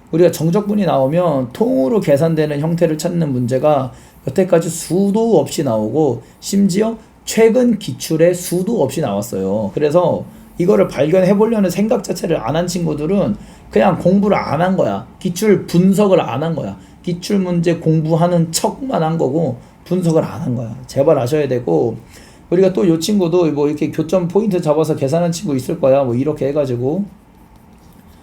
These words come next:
어, 반성하셔야 되고, 뭘 놓칠 수 있냐면 요거를 놓쳐야 돼. 뭘 놓친 거냐? 여기는 요것을 찾을 수 있어요. 이 등분하고. 그래서 넓이가 이렇게 이 등분이 된다라는 거는 이렇게 동일한 기울기 가진 직선으로 여기가 정확히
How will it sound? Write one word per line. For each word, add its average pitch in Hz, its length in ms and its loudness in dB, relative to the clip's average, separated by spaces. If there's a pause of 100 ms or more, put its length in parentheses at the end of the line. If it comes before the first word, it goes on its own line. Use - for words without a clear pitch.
(220)
어, 135 200 2
반성하셔야 165 640 4
되고, 135 460 -2 (480)
뭘 190 360 4
놓칠 151 320 -4
수 170 140 -8
있냐면 139 380 -4
요거를 147 360 -2
놓쳐야 113 400 -4
돼. 131 100 -6
뭘 160 280 2
놓친 156 280 -2
거냐? 135 340 -2
여기는 123 500 -2
요것을 160 340 -2
찾을 156 240 -4
수 127 100 -6
있어요. 120 280 -6
이 123 220 -4
등분하고. 127 1120 0 (400)
그래서 135 180 0
넓이가 185 380 4
이렇게 156 300 0
이 135 220 -6
등분이 180 400 -4
된다라는 135 540 -2
거는 123 440 -2 (120)
이렇게 123 280 -6
동일한 170 400 0
기울기 147 400 -2
가진 123 240 -2
직선으로 127 600 -4
여기가 120 280 -2
정확히 123 540 -2